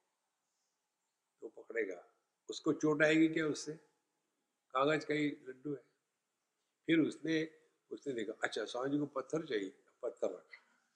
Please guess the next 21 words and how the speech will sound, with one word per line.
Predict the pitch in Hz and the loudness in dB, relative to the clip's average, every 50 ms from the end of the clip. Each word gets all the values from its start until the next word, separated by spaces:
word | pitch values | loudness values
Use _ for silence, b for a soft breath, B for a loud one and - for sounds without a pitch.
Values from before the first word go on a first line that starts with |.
| _ _ _ _ _ _ _ _ _ _ _ _ _ _ _ _ _ _ _ _ _ _ _ _ _ _ _ _ _ | _ _ _ _ _ _ _ _ _ _ _ _ _ _ _ _ _ _ _ _ _ _ _ _ _ _ _ _ _
और | 123 131 147 156 156 151 | 4 6 6 8 8 6
वो | 151 | 4
पत्थर | 143 - 139 127 - - 147 156 147 | 4 4 0 0 2 6 6 6 6
सहित | 131 127 123 127 135 139 - - - - _ _ _ _ _ _ _ _ _ _ - | 6 4 6 6 6 6 4 0 -10 -18 _ _ _ _ _ _ _ _ _ _ 0
वो | 127 135 131 123 123 - 127 | 2 2 2 2 -2 -2 -2
मेरे | 131 139 135 143 | -2 2 2 0
तरफ | 139 - - 117 120 127 | -2 -2 -4 -4 -4 -4
फेंका, | - - _ 113 107 - - - _ _ _ _ _ _ _ _ _ _ _ _ _ _ _ _ _ _ _ _ _ _ 123 | -6 -6 _ -6 -6 -6 -12 -20 _ _ _ _ _ _ _ _ _ _ _ _ _ _ _ _ _ _ _ _ _ _ -4
मुझे | 123 127 139 | 0 0 2
लगेगा | 139 135 135 139 147 147 143 143 | 2 2 2 2 4 4 2 2
ना? | 147 156 160 - _ _ _ _ _ _ _ _ _ _ _ _ _ _ _ _ _ _ | 0 -2 -10 -18 _ _ _ _ _ _ _ _ _ _ _ _ _ _ _ _ _ _
कारण | - 131 139 156 170 180 170 160 | 2 4 6 6 6 4 4 6
क्या | 175 170 | 8 8
है? | 165 156 165 180 190 - - - - - _ _ _ _ _ _ _ _ | 8 8 8 6 4 2 -4 -12 -18 -20 _ _ _ _ _ _ _ _
पहले | - 131 127 135 151 165 180 190 202 208 208 - - - - _ _ _ _ _ - | 2 4 6 6 6 8 8 8 8 8 4 0 -10 -18 -20 _ _ _ _ _ 0
शब्द | - 175 185 180 156 156 156 | 4 4 4 4 2 0 0
के | 151 151 147 | 4 4 4
साथ | 139 - 143 135 147 143 - - - | 4 6 6 6 6 4 2 -2 0
अर्थ | - - 113 - - | 0 0 0 0 0
नहीं | 123 113 107 101 107 113 107 | 0 0 0 -2 -2 -2 -4
था, | - 98 95 - - _ _ | -4 -6 -8 -8 -8 _ _